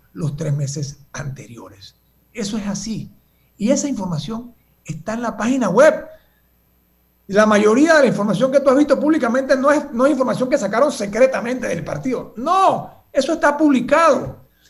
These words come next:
Si hay algo que esté mal hecho, que no esté bien justificado, se corrige. Pero aquí nadie ha tratado de esconder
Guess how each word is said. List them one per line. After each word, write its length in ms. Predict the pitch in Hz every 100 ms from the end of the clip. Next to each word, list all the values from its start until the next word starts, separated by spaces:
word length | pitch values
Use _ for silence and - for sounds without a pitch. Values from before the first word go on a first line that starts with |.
| _ _ _
Si 240 | - 240
hay 120 | 269
algo 220 | 302 339
que 80 | 294
esté 180 | 175 247
mal 240 | 277 277 320
hecho, 260 | 311 226
que 80 | 214
no 60 | 247
esté 140 | 285
bien 120 | 311
justificado, 720 | 302 302 220 302 277 - - _ _
se 240 | - 277
corrige. 720 | 277 285 320 381 262 143 135 - _
Pero 160 | 175 160
aquí 220 | - 208
nadie 340 | 220 226 240
ha 80 | 226
tratado 380 | 220 202 208 214
de 80 | 185
esconder 560 | - 143 139 147 143